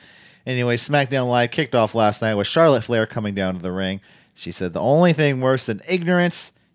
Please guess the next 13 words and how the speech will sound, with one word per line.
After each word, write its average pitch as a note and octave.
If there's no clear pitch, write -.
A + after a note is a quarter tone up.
is F2+
arrogance." D#2
Says G#2
that F2+
she's G#3+
one A2
hundred G2+
percent F#2
healthy A2
to G2
wrestle A#2+
at G#2+
Mania B2+